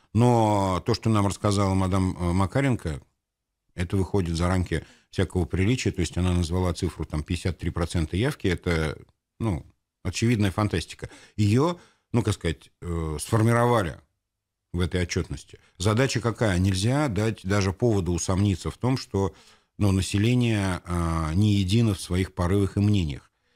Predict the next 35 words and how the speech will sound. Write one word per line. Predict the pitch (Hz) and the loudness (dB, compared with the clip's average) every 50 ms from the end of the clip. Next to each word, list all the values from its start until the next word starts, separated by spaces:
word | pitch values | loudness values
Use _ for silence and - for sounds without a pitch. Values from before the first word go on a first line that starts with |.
| _ _ _ _ _ | _ _ _ _ _
И | - 104 | -2 0
здесь | 98 123 135 - | 2 2 2 2
механизм | 139 113 101 - 117 127 147 131 117 107 | 0 0 2 2 2 2 2 2 2 0
очень | 110 - - 110 101 | 0 0 0 0 0
любопытный. | 104 104 110 107 - 98 90 - - 73 64 - _ _ _ _ - - - _ _ _ _ _ | 2 2 0 0 0 -2 -2 -2 -4 -6 -6 -8 _ _ _ _ -20 -20 -20 _ _ _ _ _
Так | 123 127 123 | -2 0 2
как | - 120 107 | 2 0 0
сейчас | - - 110 - - 127 107 - | 0 -6 -4 0 0 0 0 2
население | - 104 - - 120 110 120 113 104 98 95 | 0 0 0 0 0 2 2 2 4 2 0
и | 87 | 0
всякие | - 110 104 - - 98 | 0 -2 -2 -2 -4 -2
протестные | - 104 101 - - 107 - - 101 95 92 90 85 73 - _ _ _ _ _ _ _ _ | 0 0 0 0 -2 -4 -2 0 0 2 2 2 0 -2 -6 _ _ _ _ _ _ _ _
настроения | 107 107 - - 117 107 107 113 113 110 104 101 | -2 -2 2 0 2 2 2 2 2 4 2 2
и | 95 | 2
даже | 85 95 92 87 95 | 2 0 2 2 4
мысли, | 101 117 120 107 - - 80 71 | 4 4 2 0 -2 -6 -6 -4
они | 71 90 107 110 104 90 | 0 0 2 2 2 2
разобщены | 90 92 95 92 98 - - - 113 131 156 175 | 0 0 0 -2 -2 -2 0 0 2 2 2 2
в, | 156 139 107 | 0 0 -2
в | - 73 98 90 90 90 82 87 98 | -2 -4 -2 -2 -2 -2 0 0 -2
обществе, | 98 - - - - - 73 78 | -2 -4 -6 -14 -12 -8 -6 -2
они | 85 92 101 | -2 0 0
вот | 95 - | -2 -2
ровно | - 92 92 101 104 113 123 123 120 107 | -4 -6 -2 0 2 2 4 2 2 0
где-то | 95 87 107 101 - 101 | 0 -2 -4 -2 0 0
на | 101 95 | 0 0
кухнях | - 117 101 - - - - - | 0 -2 -4 -4 -6 -12 -8 -8
находятся, | 78 - _ - 76 65 - - - - _ _ _ _ _ _ _ _ _ _ _ | -12 -10 _ -8 -10 -10 -10 -14 -20 -20 _ _ _ _ _ _ _ _ _ _ _
то | - 104 | 0 2
люди | 104 135 170 156 151 | 4 4 4 4 4
не | 127 123 123 | 4 4 4
могут | 131 143 151 143 139 - | 4 4 2 0 0 -2
осознать | 113 - - 117 104 110 123 135 139 - - | -4 0 0 2 2 4 2 2 0 0 0
масштабы | 113 113 110 - - 131 117 95 101 | 0 0 0 2 0 0 2 2 0
этого | 90 82 - 87 82 82 80 78 76 - | -2 -2 -2 -2 -2 -2 -2 -2 -4 -8